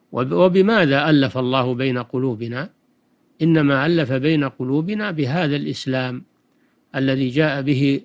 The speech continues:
رسول الله صلى الله عليه وسلم. ولا تجهل حالة العرب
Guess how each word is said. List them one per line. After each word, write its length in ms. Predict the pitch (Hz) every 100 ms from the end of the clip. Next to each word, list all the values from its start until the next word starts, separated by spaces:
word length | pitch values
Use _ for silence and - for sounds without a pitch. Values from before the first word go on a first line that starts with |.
| _ _ _ _ _
رسول 340 | 120 - 151 135
الله 420 | 127 135 135 131
صلى 280 | - 131 127
الله 400 | 123 139 135 127
عليه 360 | 131 147 147
وسلم. 460 | 175 156 185 135 151 - _ _ _ _ _ _ _ _ -
ولا 240 | 151 214
تجهل 460 | 196 226 156 147 151
حالة 360 | - 165 143 131
العرب 440 | 147 123 147 131